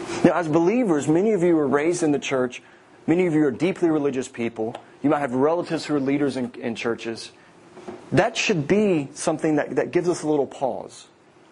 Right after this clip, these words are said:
Because what you need to realize is that you can be, um, you can be religious and you can be faithful and you can still, or you can see yourself as being faithful and you can still oppose the work of God.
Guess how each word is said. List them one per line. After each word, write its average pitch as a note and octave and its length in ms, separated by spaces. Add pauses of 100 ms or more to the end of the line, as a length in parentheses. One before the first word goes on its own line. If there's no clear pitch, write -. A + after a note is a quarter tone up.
(1800)
Because F3 180
what A3+ 160
you B3 60
need A3+ 100
to G3 80
realize F3 440
is C3+ 120
that D3 120
you F#3+ 200
can A3+ 160
be, E3+ 340 (180)
um, A#2 360 (840)
you E3+ 140
can G3 140
be F#3 80
religious E3+ 500
and E3 80
you D#3 80
can D#3 100
be C#3 100
faithful D3 600 (160)
and C3 140
you D3+ 80
can C3+ 140
still, A#2+ 760
or - 80
you B2+ 80
can B2+ 100
see F3 140
yourself D#3 260
as A#2+ 80
being B2 180
faithful B2+ 320
and C3 80
you C#3 80
can D3 120
still F3 260
oppose D3+ 320
the C3+ 80
work A#2+ 240
of G2+ 100
God. D#2+ 320